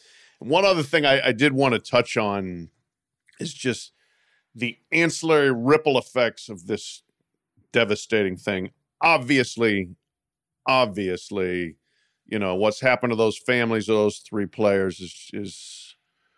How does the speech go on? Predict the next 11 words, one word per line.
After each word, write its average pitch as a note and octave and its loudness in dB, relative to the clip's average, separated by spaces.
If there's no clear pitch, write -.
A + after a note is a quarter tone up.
you A2+ -4
know, G#2 0
horrendous A2+ 0
beyond G2+ -2
words, F#2+ 0
and G2 -4
their G2 0
Thanksgiving's G2 -4
just - -14
gonna G2+ -6
be, F#2 -6